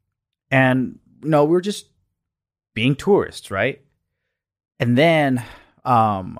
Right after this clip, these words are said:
my friend, her, her, um, you know, she's from Europe and all that. So, like, her mom was like, "Get your ass back to Austria right now. Like, they're talking about closing the borders."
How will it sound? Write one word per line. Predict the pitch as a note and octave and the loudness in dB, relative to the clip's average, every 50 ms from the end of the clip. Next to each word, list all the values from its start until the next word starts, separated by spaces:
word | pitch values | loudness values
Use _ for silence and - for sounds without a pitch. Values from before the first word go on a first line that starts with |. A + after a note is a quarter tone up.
| - A2+ - | -20 -14 -8
my | G#2 B2 A#2 | -6 -4 -4
friend, | - - - C#3 C#3 C#3 C#3 A#2 | -4 -4 -4 -4 -2 -2 -4 -6
her, | - - B2+ A#2 G#2+ F2+ - - _ _ | -6 -4 -4 -2 -2 -4 -8 -12 _ _
her, | - - A#2 A2+ A2 | -16 -10 -6 -4 -2
um, | G2+ F#2+ F2+ F2 F#2 F#2 - _ _ _ - | -2 -2 -4 -6 -10 -14 -18 _ _ _ -6
you | C#3 | -4
know, | A2 G#2 G#2 G2+ | -2 -2 -2 -4
she's | - - F#3 E3+ - | -6 -6 -6 -6 -6
from | D3 A2+ F#2+ | -6 -6 -4
Europe | G2 G2 F#2+ - - | -4 -6 -6 -6 -6
and | G2+ G2+ | -6 -4
all | G2+ G2+ | -4 -2
that. | G2 F#2+ D#2+ - - | -4 -6 -8 -8 -6
So, | - G#2+ | -6 -4
like, | G#2 G#2 G2+ F#2 - | -4 -4 -6 -8 -10
her | - A#2 | -10 -8
mom | G2+ G2 A2+ C#3 D#3+ D3+ C3 | -4 0 0 2 2 0 -2
was | A2+ G#2+ | -4 -6
like, | A2+ G#2 G2+ F#2+ - - _ _ _ _ _ _ _ _ _ _ - | -4 -4 -6 -6 -8 -12 _ _ _ _ _ _ _ _ _ _ -6
"Get | - C3+ C3 - | -6 -4 -4 -2
your | C3 A#2 | -2 -2
ass | A2+ A2+ G#2 - | -2 -2 -4 -4
back | - G#2+ G#2 - | -4 -4 -4 -4
to | - - | -10 -10
Austria | - G2+ G2 - - - G2+ G2 | -8 -8 -8 -8 -10 -12 -12 -10
right | F#2 F#2+ G2 F#2 F2 | -8 -8 -8 -8 -10
now. | F#2 F#2 F2 E2+ - - _ _ _ _ _ _ _ _ _ | -14 -16 -16 -18 -20 -20 _ _ _ _ _ _ _ _ _
Like, | F#2+ F#2+ F2+ - _ _ _ _ _ _ _ _ _ - | -8 -8 -8 -10 _ _ _ _ _ _ _ _ _ -4
they're | C3 A#2 | -2 -2
talking | C3 C3 A#2+ - A#2+ A2 | 0 -2 -2 -2 -2 -4
about | G2 G#2+ F#2 - | -2 -4 -6 -6
closing | - - A2 G#2 G#2 G2+ | -6 -4 -4 -4 -4 -6
the | F#2+ F2 | -8 -10
borders." | F2 G2 F#2+ E2 A#1 G1+ - - - | -8 -8 -8 -8 -8 -12 -16 -20 -20